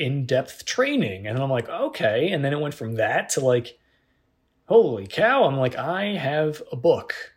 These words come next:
<laughs> I've, a, a book is forming out of this. This is crazy. And it was really cool because it came out of a place of me just needing to just better understand, like, who God was making me to be.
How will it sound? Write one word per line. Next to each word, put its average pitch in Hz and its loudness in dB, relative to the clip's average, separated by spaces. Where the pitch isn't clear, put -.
<laughs> - -20
I've, 143 4
a, 147 4
a 131 4
book 160 4
is 120 -2
forming 117 0
out 95 -6
of 95 -12
this. - -6
This 135 0
is 123 -4
crazy. 101 -8
And 120 -2
it 165 2
was 147 2
really 135 4
cool 180 2
because 131 -4
it 123 -2
came 156 -4
out 143 0
of 127 -2
a 117 -4
place 113 -4
of 104 -6
me 131 -2
just 117 -6
needing 127 -6
to - -6
just - -8
better 147 2
understand, 135 -6
like, 107 -6
who 151 -4
God 120 -2
was 113 -6
making 110 -10
me 139 -6
to 156 -4
be. 110 -8